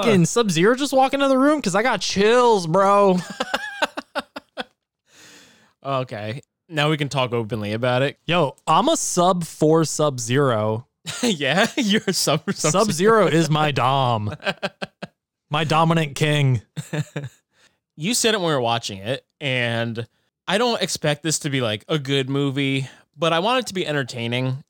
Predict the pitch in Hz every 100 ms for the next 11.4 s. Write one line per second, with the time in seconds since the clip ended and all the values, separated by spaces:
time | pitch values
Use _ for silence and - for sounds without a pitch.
0 | _ 165 160 147 165 262 214 160 147 147
1 | 131 127 123 120 120 113 113 110 110 110
2 | 117 98 98 _ _ _ _ _ _ _
3 | _ - 175 175 156 123 110 104 113 110
4 | 143 135 135 127 _ _ 135 120 131 135
5 | 135 123 120 - 110 117 117 123 156 135
6 | 117 110 131 135 143 147 214 - 160 -
7 | - 139 147 147 151 147 143 294 - 185
8 | 165 - 269 302 139 110 123 - 151 156
9 | 165 165 156 - _ _ _ _ _ _
10 | _ 156 175 143 233 - - - 151 151
11 | 143 139 135